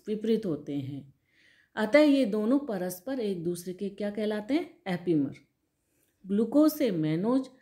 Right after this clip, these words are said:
अथवा मेनोज से ग्लूकोज में परिवर्तन की क्रिया को क्या कहेंगे? एपिमराइजेशन। ग्लूकोज को मेनोज में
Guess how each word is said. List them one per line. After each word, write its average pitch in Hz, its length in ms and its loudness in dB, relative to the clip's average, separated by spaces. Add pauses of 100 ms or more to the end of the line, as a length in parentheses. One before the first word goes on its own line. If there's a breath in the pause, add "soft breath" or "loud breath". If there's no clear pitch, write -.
(420 soft breath)
अथवा 247 340 2
मेनोज 180 460 2
से 285 200 2
ग्लूकोज 190 500 0
में 247 200 4
परिवर्तन 185 560 -2
की 220 120 -4
क्रिया 175 300 -2
को 180 140 -8
क्या 196 180 -8
कहेंगे? 214 500 -2 (380 loud breath)
एपिमराइजेशन। 180 1400 2 (1120)
ग्लूकोज 247 500 4
को 294 160 0
मेनोज 214 520 0
में 269 200 6